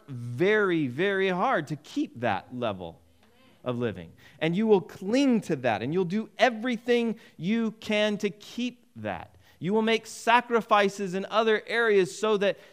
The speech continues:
you can have that level of living. And so this causes people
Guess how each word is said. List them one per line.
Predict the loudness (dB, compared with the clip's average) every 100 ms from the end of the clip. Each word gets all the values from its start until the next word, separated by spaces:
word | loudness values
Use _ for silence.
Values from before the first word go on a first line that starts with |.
| -6
you | -2 -2
can | -2 -4 -6 -14 -18
have | -6 2 4 4 0 6
that | 8 8 4
level | 4 4 2 -2
of | -4
living. | 0 0 0 -4 -4
And | -4 -6 -10 -20
so | -2 2
this | 2 2 -2
causes | 0 2 2 0 -10
people | -10 -8 -4 -4 -6